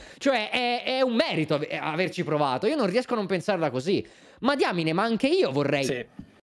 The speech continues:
Speaker 1: provare a dominare questa forza, vorrei provare a dominare questo elemento e a comprenderlo di più, tra l'altro.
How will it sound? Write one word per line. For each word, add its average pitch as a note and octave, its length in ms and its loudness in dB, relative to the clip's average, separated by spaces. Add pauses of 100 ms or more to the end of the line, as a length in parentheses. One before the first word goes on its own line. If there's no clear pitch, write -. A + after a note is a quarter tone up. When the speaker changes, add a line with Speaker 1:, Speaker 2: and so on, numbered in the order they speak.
(180)
Speaker 1:
provare F3+ 760 2 (240)
a F3+ 120 0
dominare F3+ 800 2
questa C#3 300 -2
forza, C3+ 420 -2
vorrei D3+ 260 0
provare D#3+ 380 0
a C#3+ 40 2
dominare F3+ 840 0 (280)
questo - 360 0
elemento G3 540 2
e F#3+ 60 4
a G3+ 140 0 (260)
comprenderlo D#4+ 1040 2
di E3 120 0
più, G#3+ 240 0
tra A#2+ 160 -2
l'altro. G2 640 -6